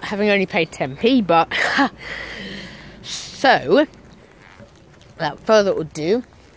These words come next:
let us go film Shelter Rep over here. Like,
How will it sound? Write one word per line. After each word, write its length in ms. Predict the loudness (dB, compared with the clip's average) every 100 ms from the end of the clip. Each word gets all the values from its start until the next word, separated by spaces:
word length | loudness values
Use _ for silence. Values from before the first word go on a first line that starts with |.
| -20 -20 -18 -18 -4
let 340 | -4 -4 -6
us 540 | -2 0 -2 -8 -10 -12 0
go 760 | 4 6 4 2 0 -2 -4 -8 -16 -20 -20 -16 -16 -14 -14 -16 -16 -14 -12 -12 -14 -16 -20 -20
film 360 | 2 4 4 0 -6
Shelter 300 | -4 -2 0
Rep 180 | -2 -2 -6 -14
over 160 | -4 0
here. 140 | 0 -2 -18 -20 -20 -20 -20 -20 -20 -20 -20 -10
Like, 140 | -10